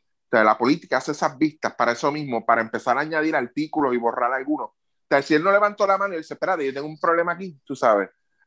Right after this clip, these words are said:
Aquí esto dice que es veinte veinte, pero es que ya yo a la mayoría de mis jugadores,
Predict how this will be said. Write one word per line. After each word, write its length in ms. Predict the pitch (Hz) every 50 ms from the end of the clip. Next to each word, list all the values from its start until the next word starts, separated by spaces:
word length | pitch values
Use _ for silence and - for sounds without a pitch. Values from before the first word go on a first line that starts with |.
| _ -
Aquí 280 | 117 117 - 135 139
esto 260 | 147 151 - 196 175
dice 320 | 170 175 180 - - 185 175
que 480 | 180 170 156 156 160 170 170 170 165
es 120 | 151 139 143
veinte 340 | 170 170 165 170 - 175 170
veinte, 400 | 190 220 220 220 202 - 143 127
pero 260 | - - 139 131 123
es 120 | 120 - -
que 180 | - 151 147
ya 160 | 147 160 160
yo 280 | 156 165 165 156 - -
a 80 | 147 139
la 80 | 135 131
mayoría 400 | 131 131 127 127 127 131 139 151
de 80 | 165
mis 120 | 170 170 190
jugadores, 380 | 190 175 165 170 180 180 156